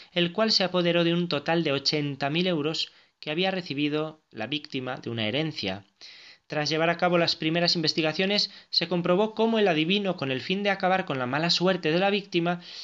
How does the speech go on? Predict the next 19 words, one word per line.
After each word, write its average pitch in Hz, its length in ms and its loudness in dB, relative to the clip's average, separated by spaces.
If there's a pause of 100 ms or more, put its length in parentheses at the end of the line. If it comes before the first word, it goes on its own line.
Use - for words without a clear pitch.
(180)
requería 180 480 0
en 220 80 -2
diversas 185 380 0
consultas 175 800 0 (320)
en 151 180 -4
las 143 240 0
que 131 480 -6
realizaba 127 500 -2
sacrificios 175 540 0
de 190 60 0
animales 185 520 0 (360)
que 220 120 -4
se 226 140 -4
le 214 100 -2
falici-, 196 540 -6
facilitase 180 800 0
dinero 180 440 0
para 208 320 0
bendecirlo. 131 960 -4